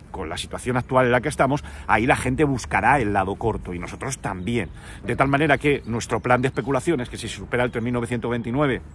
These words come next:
abriríamos una leve posición larga con objetivo cuatro mil y ahí venderíamos, ¿de acuerdo? Y solamente la superación del cuatro mil nos haría pensar en un movimiento al alza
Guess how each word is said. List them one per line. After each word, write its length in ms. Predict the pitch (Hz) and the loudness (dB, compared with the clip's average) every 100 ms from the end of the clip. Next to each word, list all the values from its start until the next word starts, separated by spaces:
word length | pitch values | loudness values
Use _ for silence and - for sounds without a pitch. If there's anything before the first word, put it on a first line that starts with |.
| - - - - - - - | -18 -18 -16 -16 -16 -14 0
abriríamos 560 | 131 110 113 117 107 | 2 2 2 0 0
una 100 | 131 | 0
leve 200 | 117 120 | 0 0
posición 360 | 87 117 127 127 | -2 -4 0 4
larga 260 | 135 117 - - - | 4 4 -4 -8 -10
con 140 | - 110 | -4 -4
objetivo 360 | - 117 123 | -4 -2 0
cuatro 240 | 147 143 139 | 2 2 2
mil 160 | 139 143 120 | 0 -6 -2
y 80 | 117 | 2
ahí 80 | |
venderíamos, 720 | 131 147 117 107 82 - - 78 | 4 2 0 -2 -4 -8 -14 -8
¿de 60 | 113 | -4
acuerdo? 320 | 147 160 139 - - | 2 2 0 -6 -6
Y 80 | 143 | 0
solamente 440 | 269 247 190 185 | 4 6 4 2
la 100 | 147 | 2
superación 380 | 123 110 104 160 | 2 0 0 0
del 100 | 196 | 2
cuatro 200 | 202 180 | 0 2
mil 240 | 165 175 - | 0 0 -4
nos 280 | 127 117 - | -2 -2 0
haría 320 | 104 165 180 | 0 0 0
pensar 720 | - 170 165 - - 156 131 - - - | 2 0 0 0 4 6 4 -2 -16 -6
en 180 | 113 127 | -2 2
un 100 | 156 | 2
movimiento 520 | 156 143 143 143 147 | 4 4 2 2 4
al 80 | 135 | 6
alza 440 | 135 107 127 120 | 6 4 0 0